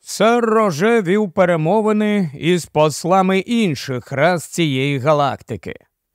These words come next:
Тут були представники іще двох міжзоряних націй – Ашенкохлі та Протани. Я дозволю собі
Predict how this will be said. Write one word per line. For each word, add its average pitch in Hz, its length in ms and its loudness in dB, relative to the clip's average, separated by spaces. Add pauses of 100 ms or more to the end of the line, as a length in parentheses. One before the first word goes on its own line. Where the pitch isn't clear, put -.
(320)
Тут 214 300 2
були 214 340 4
представники 185 1040 0
іще 185 440 -2
двох 120 500 0
міжзоряних 143 920 -2
націй – 113 680 -6 (360)
Ашенкохлі 170 1500 -2 (280)
та 185 160 4
Протани. 120 760 -2 (1160)
Я 120 280 2
дозволю 135 680 2
собі 214 500 2